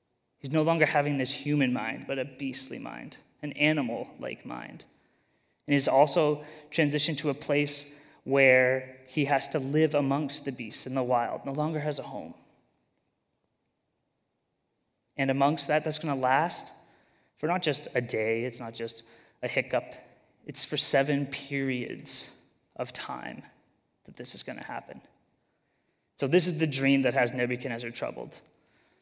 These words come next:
So what does he do? He tries to figure it out from within. He brings in his buddies,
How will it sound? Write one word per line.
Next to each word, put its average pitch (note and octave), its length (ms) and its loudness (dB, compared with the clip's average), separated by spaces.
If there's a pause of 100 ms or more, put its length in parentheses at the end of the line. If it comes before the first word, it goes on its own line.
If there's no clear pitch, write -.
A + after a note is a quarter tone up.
So D3+ 160 2
what E3 80 4
does E3+ 140 4
he D3+ 100 4
do? D3 280 0 (640)
He C#3+ 100 -4
tries D#3+ 440 4
to F#3 100 0
figure E3+ 400 2
it E3+ 120 6
out C3 280 4
from B2 260 -8
within. A#2+ 480 -8 (560)
He D3+ 120 -4
brings E3 420 4
in D3 580 -2 (400)
his D3 160 4
buddies, C#3+ 640 0